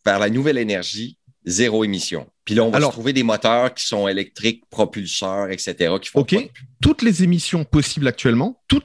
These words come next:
Speaker 2: tous les trucs qui vont nous permettre de changer ça, c'est-à-dire le solaire et l'éolien, ça coûte plus d'énergie carbone à produire l'appareil, tu vois, que ce qui va te faire gagner durant sa vie.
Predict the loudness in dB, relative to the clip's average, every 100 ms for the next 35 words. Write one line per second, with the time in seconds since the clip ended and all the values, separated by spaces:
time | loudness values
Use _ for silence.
0 | _ 0 2 2 2 0 0 -2 0 0
1 | 2 2 2 0 0 2 2 2 0 -2
2 | _ 0 2 2 2 2 2 4 2 2
3 | 2 2 -2 -8 _ _ _ _ _ 0
4 | 0 2 0 0 0 2 4 4 4 4
5 | 2 0 0 0 2 0 -2 -4 -4 0
6 | 2 2 0 0 0 0 -2 -2 -2 -2
7 | -2 -4 -6 _ _ _ _ _ -2 0
8 | 0 -2 _ _ _ _ _ _ 2 2
9 | 2 -2 0 2 2 2 2 4 4 4
10 | 2 0 -2 -4